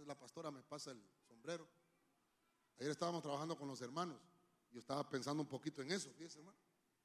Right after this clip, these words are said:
Ya, ya vimos el casco al hermano. Se puso el casco porque dice que el Señor es el casco, no, nos, nos protege.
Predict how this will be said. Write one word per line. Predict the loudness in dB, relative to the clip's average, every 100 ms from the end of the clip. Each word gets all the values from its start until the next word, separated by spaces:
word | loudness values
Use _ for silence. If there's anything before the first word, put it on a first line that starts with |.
| _ 2
Ya, | 4 6
ya | 6
vimos | 6 6
el | 4 8
casco | 6 6 -6 -12
al | -12
hermano. | -4 0 0 -4 -20 _ _ _ _
Se | -10
puso | -2 2
el | 4
casco | 4 0 2
porque | 0 0
dice | -2 0
que | -2
el |
Señor | -2 0 2
es | 2 -2 -14 _ _ -8
el | 2
casco, | 6 6 2 -14 -16
no, | -16 -14
nos, | -14 -10 -8
nos | -6
protege. | -6 4 4 4